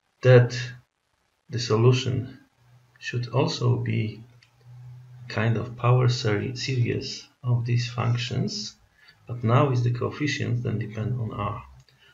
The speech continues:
So we postulate a solution U of R theta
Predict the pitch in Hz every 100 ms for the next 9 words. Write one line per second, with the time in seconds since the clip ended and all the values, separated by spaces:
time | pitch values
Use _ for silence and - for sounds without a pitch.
0 | - - 107 - 165 - 135 123 120 -
1 | - 120 107 - 110 127 - - - -
2 | 123 120 117 107 - 123 113 - 151 151
3 | - -